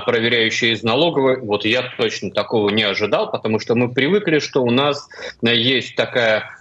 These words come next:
некая каста неприкасаемых, э, которые могут себе позволять все, что угодно,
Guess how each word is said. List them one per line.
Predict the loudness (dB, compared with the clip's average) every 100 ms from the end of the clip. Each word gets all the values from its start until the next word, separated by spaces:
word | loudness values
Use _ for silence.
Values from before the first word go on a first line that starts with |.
| -4
некая | 0 2 2 0 0
каста | 0 0 0 -2
неприкасаемых, | -2 0 -2 0 0 2 2 2 0 -2 0
э, | 2 4 4 2 0
которые | -2 2 2 2 2 -4 -10 _ _ _ _ -8 -2
могут | 0 0 -2 0
себе | 0
позволять | 0 0 2 2 0
все, | -2 -2 -2
что | 0 0
угодно, | 2 2 2 0 0